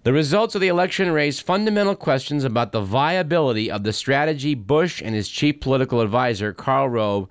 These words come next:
have pursued to build a lasting Republican political majority.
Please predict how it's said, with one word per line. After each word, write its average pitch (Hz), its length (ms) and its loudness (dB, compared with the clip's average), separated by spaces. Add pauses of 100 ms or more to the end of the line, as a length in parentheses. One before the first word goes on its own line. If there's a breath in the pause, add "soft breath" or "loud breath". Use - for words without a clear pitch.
(140 soft breath)
have 135 240 -2
pursued 113 580 0
to 104 80 -2
build 147 480 0
a 98 120 -4
lasting 135 560 -2
Republican 131 680 -2
political 113 540 0
majority. 110 760 0